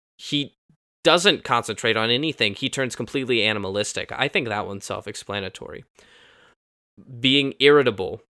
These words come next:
A number of times, uh, he is attacking people. A number of times he no longer cares about what people think. He's just acting as he wishes.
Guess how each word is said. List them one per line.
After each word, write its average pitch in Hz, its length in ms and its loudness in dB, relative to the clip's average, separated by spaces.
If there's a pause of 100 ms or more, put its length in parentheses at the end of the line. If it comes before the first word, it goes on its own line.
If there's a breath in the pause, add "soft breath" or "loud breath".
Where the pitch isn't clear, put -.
(140)
A 120 60 0
number 127 260 2
of 123 140 2
times, 107 580 -2 (400)
uh, 104 200 2
he 120 220 2
is 107 140 2
attacking 101 540 -4
people. 90 540 -10
A - 80 -6
number 110 240 -2
of 107 100 -2
times 101 360 -6
he 101 440 -6 (340)
no 123 220 0
longer 117 340 0
cares 101 380 -2
about 98 220 -4
what 95 120 -6
people 107 220 -8
think. 98 220 -6
He's 104 180 -8
just - 240 -8
acting 95 360 -6
as 92 120 -8
he 113 100 -6
wishes. 87 500 -10